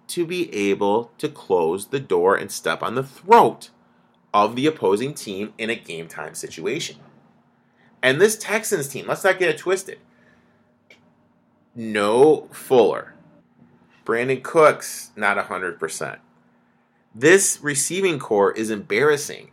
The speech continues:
and they're moving the ball against the Colts. And this defense, which I think is capable when they play up to their abilities.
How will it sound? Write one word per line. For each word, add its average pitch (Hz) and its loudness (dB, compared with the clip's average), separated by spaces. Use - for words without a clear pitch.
and 107 -4
they're 139 2
moving 127 -2
the 104 -4
ball 92 4
against 107 0
the - -6
Colts. - -4
And 110 -2
this 113 -6
defense, 120 -4
which 101 -4
I 110 0
think 117 -8
is 101 -10
capable 135 -4
when 104 -6
they 101 -2
play 101 -2
up 110 0
to 113 -6
their 104 2
abilities. 120 -4